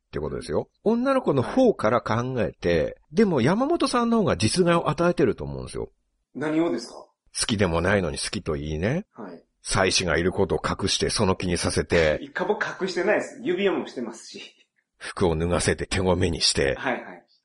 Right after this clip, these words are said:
Speaker 2: 手ごめ、手ごめにしたんですか？
Speaker 1: で、後から、「え？付き合うわけないじゃん。俺結婚してるし」とか、冷酷無比な言葉を投げつけて、
Speaker 2: はいはい。
Speaker 1: 相手をズタボロに傷つけるわけですよ。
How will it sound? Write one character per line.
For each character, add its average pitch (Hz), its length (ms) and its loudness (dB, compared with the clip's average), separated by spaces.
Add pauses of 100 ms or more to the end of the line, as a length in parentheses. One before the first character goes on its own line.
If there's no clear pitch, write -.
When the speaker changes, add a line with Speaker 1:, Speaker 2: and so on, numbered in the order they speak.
(140)
Speaker 2:
手 220 120 2
ご 262 80 4
め、 254 140 4 (800)
手 262 100 0
ご 320 100 6
め 277 100 8
に 196 60 6
し - 60 -2
た 147 100 4
ん - 20 0
で 120 60 -4
す - 80 -14
か？ 85 260 -14 (320)
Speaker 1:
で、 127 160 6
後 117 220 2
か 85 100 0
ら、 73 240 -2
「え？ 165 240 0 (560)
付 - 220 -6
き 196 100 2
合 214 80 2
う 202 60 4
わ 127 80 4
け 98 100 2
な 117 240 2
い 113 80 2
じ 87 100 -2
ゃ 69 60 0
ん。 69 60 -4 (180)
俺 98 140 0
結 - 280 -2
婚 175 200 4
し - 60 -4
て 202 100 6
る 143 100 2
し」 71 460 -4
と 71 80 -6
か、 62 220 -4 (720)
冷 90 220 4
酷 - 280 -6
無 92 140 -2
比 - 140 -4
な 73 120 -4
言 - 240 -4
葉 82 80 0
を 69 100 -2
投 73 140 -2
げ 78 120 -2
つ - 120 -8
け 71 120 -6
て、 - 140 -12
Speaker 2:
は 67 60 -8
い 67 40 -8
は 69 80 -10
い。 71 80 -16 (320)
Speaker 1:
相 - 20 -16
手 85 60 -2
を 82 100 -2
ズ 101 160 -2
タ 98 120 0
ボ 92 120 -2
ロ 92 80 -2
に 92 100 -2
傷 92 240 -4
つ - 80 -10
け - 120 -4
る 65 180 -6
わ - 80 -10
け - 60 -8
で 110 100 -10
す - 100 -12
よ。 64 160 -10